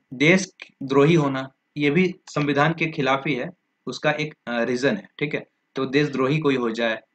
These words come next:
या फिर किसी तरह का, हम्म, देश के प्रति अपमानजनक कार्य कर दे, तो फिर उस पर ये महाभियोग की प्रक्रिया लगाई जा सकती है राष्ट्रपति पर, ठीक है? तो सबसे पहले कारण उसको बताया जाएगा, तो फिर उसके पहले notice दिया जाएगा।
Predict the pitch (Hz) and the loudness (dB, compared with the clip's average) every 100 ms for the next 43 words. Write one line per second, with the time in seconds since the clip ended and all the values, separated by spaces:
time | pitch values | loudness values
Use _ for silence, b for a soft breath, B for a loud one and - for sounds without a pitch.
0 | _ 113 110 123 - 135 139 127 127 131 | _ -10 -8 -8 -6 -6 -2 0 0 0
1 | 127 - _ _ _ _ _ _ _ 110 | 0 -2 _ _ _ _ _ _ _ -8
2 | 110 107 107 131 135 135 120 131 131 - | -6 -6 -4 -4 -4 -6 -6 -8 -8 -4
3 | 117 127 123 123 160 _ _ _ _ _ | -2 -2 -2 -6 -8 _ _ _ _ _
4 | - 120 127 123 107 107 110 _ 127 120 | 0 0 2 -4 -4 -6 -8 _ -10 -4
5 | 143 156 _ 123 - 123 - _ _ _ | -4 -4 _ -14 -8 -8 -8 _ _ _
6 | _ _ _ 117 110 107 104 104 117 120 | _ _ _ -6 -4 -2 -2 -2 -4 -6
7 | 123 104 - 120 165 - 104 98 95 92 | -8 -8 -6 -6 -6 -8 -6 -6 -6 -8
8 | 92 - 113 92 90 - - 87 _ _ | -12 -10 -8 -8 -10 -16 -16 -16 _ _
9 | - 113 156 _ _ _ _ _ _ 143 | -14 -10 -12 _ _ _ _ _ _ -8
10 | 147 143 170 170 160 170 135 147 156 - | -8 -4 -2 2 0 0 0 0 -2 -6
11 | 135 147 135 131 135 131 135 160 170 160 | -6 -4 0 2 4 4 2 0 -2 -4
12 | 151 165 165 _ _ _ _ - 143 165 | -2 -2 -2 _ _ _ _ 0 2 4
13 | 151 139 190 165 135 113 101 95 | 2 4 4 4 2 2 -2 -4